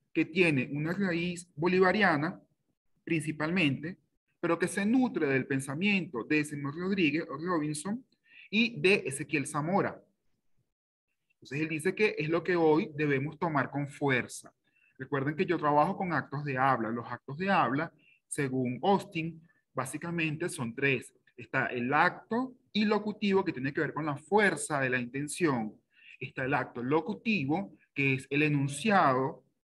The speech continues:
como tal, lingüístico, lo que se profiere. Y está el acto perlocutivo, que es la reacción que tiene mi oyente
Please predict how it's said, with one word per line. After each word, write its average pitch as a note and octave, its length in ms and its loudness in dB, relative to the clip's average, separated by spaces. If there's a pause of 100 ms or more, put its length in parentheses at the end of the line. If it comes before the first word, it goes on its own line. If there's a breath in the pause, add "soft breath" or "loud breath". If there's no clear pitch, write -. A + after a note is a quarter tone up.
(140)
como C3+ 380 -2
tal, F3+ 360 2 (140)
lingüístico, D3+ 720 -2
lo D#3+ 140 -2
que B2+ 80 -8
se B2+ 120 -12
profiere. F#3 600 -2 (260 loud breath)
Y E3+ 120 0
está F3+ 580 2
el D#3 160 2
acto D3 340 2
perlocutivo, G3+ 1040 0 (400 loud breath)
que F3+ 560 6
es E3+ 200 -2 (340)
la F3+ 160 -4
reacción G#3 420 -4
que F3+ 100 0
tiene E3+ 380 2
mi F#3 240 0
oyente E3 580 2